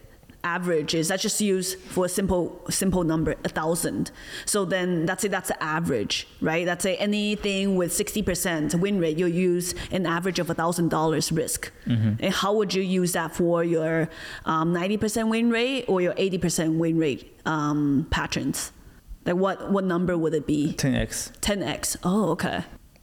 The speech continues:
Speaker 2: Yeah, so it'd be, so average, I'm using one hundred K, two hundred K positions.
Speaker 1: Mm-hmm.
Speaker 2: And yeah, the best, it would be two million. Highest I sized, <laughs> it was seventeen million. It was crazy.
Speaker 1: Seventeen million shares traded?
Speaker 2: No, no, seventeen million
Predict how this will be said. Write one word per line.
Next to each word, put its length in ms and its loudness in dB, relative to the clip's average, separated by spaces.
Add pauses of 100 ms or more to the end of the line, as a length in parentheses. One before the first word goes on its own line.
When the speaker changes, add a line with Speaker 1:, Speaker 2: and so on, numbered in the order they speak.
(120)
Speaker 2:
Yeah, 160 2
so 140 0
it'd 120 2
be, 260 0
so 380 2 (640)
average, 300 0
I'm 140 2
using 420 4
one 140 4
hundred 240 2
K, 140 0
two 100 0
hundred 200 2
K 100 0
positions. 680 0
Speaker 1:
Mm-hmm. 240 2
Speaker 2:
And 720 0
yeah, 200 0 (220)
the 180 -2
best, 480 -4
it 140 -2
would 160 -4
be 440 0 (200)
two 140 -2
million. 460 0 (840)
Highest 380 -4
I 40 0
sized, 400 0
<laughs> 60 0
it 100 -2
was 120 2
seventeen 760 0
million. 240 4
It 20 2
was 220 0
crazy. 240 -2
Speaker 1:
Seventeen 480 2
million 380 2
shares 420 0
traded? 420 0
Speaker 2:
No, 120 2
no, 120 0
seventeen 560 2
million 640 2